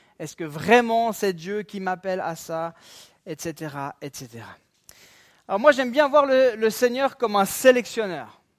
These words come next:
Hein ? Ne restons pas sur le banc. Hein, mais, mais il faut vraiment comprendre qu'il y a un grand match qui est en train de se jouer.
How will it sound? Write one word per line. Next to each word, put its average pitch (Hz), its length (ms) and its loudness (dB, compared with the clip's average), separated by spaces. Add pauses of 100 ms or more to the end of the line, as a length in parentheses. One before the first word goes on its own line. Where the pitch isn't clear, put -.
(680)
Hein ? 165 240 -10 (960)
Ne 196 240 -4
restons 226 440 0
pas 208 180 0
sur 196 200 -6
le 202 120 -4
banc. 151 200 -8 (400)
Hein, 190 140 -6
mais, 208 260 6
mais 214 220 0
il 208 80 -10
faut 220 100 -10
vraiment 254 260 2
comprendre 269 340 0
qu'il 254 120 0
y 214 40 4
a - 20 4
un 185 100 2
grand 220 400 0
match 277 380 0
qui - 80 -8
est 233 40 0
en 220 100 0
train 226 200 -6
de 196 60 -10
se 214 160 -10
jouer. 180 380 -6